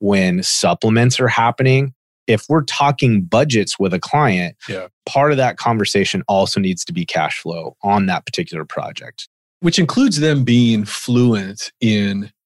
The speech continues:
Speaker 2: the insurance side of it, from the
Speaker 1: Yes.
Speaker 2: standpoint of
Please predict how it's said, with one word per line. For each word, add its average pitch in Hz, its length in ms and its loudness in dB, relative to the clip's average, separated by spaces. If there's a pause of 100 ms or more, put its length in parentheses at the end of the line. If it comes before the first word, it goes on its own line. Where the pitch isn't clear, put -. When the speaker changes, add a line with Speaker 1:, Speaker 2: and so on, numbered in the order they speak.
(280)
Speaker 2:
the 107 200 2
insurance 120 460 2
side 85 240 -2
of 85 100 -10
it, - 160 -10
from 110 160 -2
the 95 60 2
Speaker 1:
Yes. 98 180 4
Speaker 2:
standpoint 131 460 2
of 113 340 0